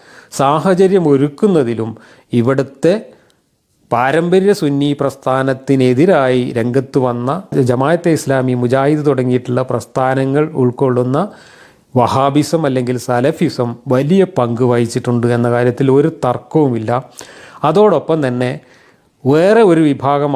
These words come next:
ആളുകളെ ഈ പാരമ്പര്യ സുന്നികളായിട്ട് ഇവിടെ നിസ്കരിച്ചും നോമ്പ് നോറ്റും, ആ, പിന്നെ മൗലൂദ് ചൊല്ലിയും സലാത്ത് ചൊല്ലിയും ജീവിച്ചിരുന്ന, നേർച്ചക്ക് പോയും, ആ, ജാറത്തിൽ പോയും ഒക്കെ ജീവിച്ചിരുന്ന ഈ പാവപ്പെട്ട മനുഷ്യരിൽ വലിയൊരു വിഭാഗം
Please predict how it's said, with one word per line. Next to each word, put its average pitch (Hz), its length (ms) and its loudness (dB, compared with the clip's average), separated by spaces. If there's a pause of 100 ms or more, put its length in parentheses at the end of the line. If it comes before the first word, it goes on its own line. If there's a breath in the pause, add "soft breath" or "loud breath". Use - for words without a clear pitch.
ആളുകളെ 120 440 -2 (300)
ഈ - 20 4 (140)
പാരമ്പര്യ 156 640 2
സുന്നികളായിട്ട് 147 720 0
ഇവിടെ 131 220 2 (160)
നിസ്കരിച്ചും 135 600 0 (240)
നോമ്പ് 127 300 2
നോറ്റും, 135 340 0 (560 loud breath)
ആ, 127 40 0 (260)
പിന്നെ 131 340 0
മൗലൂദ് 131 460 2 (400)
ചൊല്ലിയും 135 380 2 (220)
സലാത്ത് 131 400 0
ചൊല്ലിയും 139 340 2 (160)
ജീവിച്ചിരുന്ന, 135 680 2 (220)
നേർച്ചക്ക് 131 500 -4
പോയും, 135 320 2 (600 loud breath)
ആ, - 20 0 (280)
ജാറത്തിൽ 135 400 0 (100)
പോയും 139 240 2
ഒക്കെ 147 180 -2 (100)
ജീവിച്ചിരുന്ന 135 640 0 (380)
ഈ 202 40 6 (260)
പാവപ്പെട്ട 139 600 0 (140)
മനുഷ്യരിൽ 135 540 0 (180)
വലിയൊരു 156 480 4
വിഭാഗം 123 420 -2